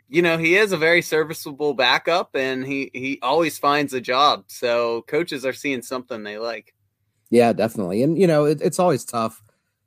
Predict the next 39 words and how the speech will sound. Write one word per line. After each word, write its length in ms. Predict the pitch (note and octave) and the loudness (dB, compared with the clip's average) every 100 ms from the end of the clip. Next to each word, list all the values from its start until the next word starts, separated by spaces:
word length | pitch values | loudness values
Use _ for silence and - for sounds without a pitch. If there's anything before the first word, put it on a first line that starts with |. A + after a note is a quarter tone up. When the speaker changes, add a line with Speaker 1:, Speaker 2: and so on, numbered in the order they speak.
| _ _ | _ _
Speaker 2:
uh, 200 | A2 G#2+ | -2 0
being 260 | G2 A#2 G#2+ | 0 -2 -4
a 60 | G2 | -4
quarterback, 480 | A#2 A2 G#2+ G#2+ | -4 -2 -2 -4
especially 400 | A2 - A#2 - | -6 -8 -8 -6
when 180 | G#2+ G2+ | -6 -6
you 140 | G2+ G2+ | -8 -10
start 240 | - G#2+ | -6 -4
out 140 | G#2 | -4
with 100 | F#2 | -8
the 60 | G2 | -14
Jets. 400 | F2 G2 F#2+ - | -12 -10 -8 -10
And 80 | G2 | -12
that's 160 | G2 | -10
not 180 | G#2+ F#2+ | -10 -10
to 60 | - | -12
slander 340 | - G2 F#2+ | -12 -10 -10
the 80 | E2+ | -12
Jets. 380 | D#2 F2+ F2 - | -10 -8 -8 -10
I 80 | F2+ | -12
think 180 | F2+ | -14
Jets 240 | - G2 - | -14 -16 -14
fans 240 | - F2+ | -16 -14
would 100 | F2 | -10
even 200 | F2 E2+ | -10 -10
say 280 | - G#2 G2 | -6 -2 0
that 180 | E2+ F2 | 0 -4
it's 180 | - - | -8 -8
a 40 | |
tough 220 | G2+ F#2+ | -6 -6
job, 400 | - F#2+ G2 E2 _ _ _ _ _ - | -2 0 0 -4 _ _ _ _ _ 2
um, 400 | G2+ F2 E2+ D2+ | 4 2 -2 -6
with 180 | G#2 - | -8 -6
the 80 | |
lack 280 | F2+ F#2 - | -4 -2 -4
of 80 | F2+ | -8
talent 340 | - G2+ B2 | -6 -4 -2
that's 240 | G#2 G2+ - | -4 -8 -6
there. 380 | G2+ F2+ F#2 | -4 -4 -6